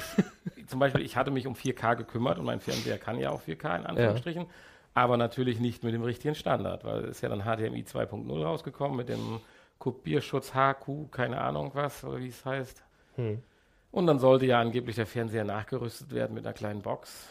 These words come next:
Speaker 1: und das ist eingeschlafen. Insofern war man dann doch nicht mehr so zukunftssicher, wie es doch vorher prognostiziert wurde. Da hätte ich dann doch lieber auf vier K verzichtet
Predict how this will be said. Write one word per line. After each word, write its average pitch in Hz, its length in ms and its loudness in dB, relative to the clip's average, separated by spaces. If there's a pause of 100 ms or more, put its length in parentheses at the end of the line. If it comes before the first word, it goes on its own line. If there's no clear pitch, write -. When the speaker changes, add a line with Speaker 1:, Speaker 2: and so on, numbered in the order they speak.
Speaker 1:
und 135 160 -10
das 117 160 -8
ist 104 120 -12
eingeschlafen. 120 800 -4 (100)
Insofern 117 460 -8
war 110 100 -4
man 113 160 -8
dann 107 440 -8
doch 113 180 -12
nicht 110 120 -12
mehr 110 120 -6
so 113 160 -10
zukunftssicher, 117 680 -14
wie 104 40 -10
es 107 140 -16
doch 104 100 -10
vorher 110 360 -6 (520)
prognostiziert - 760 -8
wurde. 95 240 -8 (680)
Da - 80 -4
hätte 104 220 -4
ich 107 60 -12
dann 117 160 -2
doch 120 140 -4
lieber 123 300 -2
auf 117 180 -6
vier - 380 -10
K 120 220 -2
verzichtet - 640 -12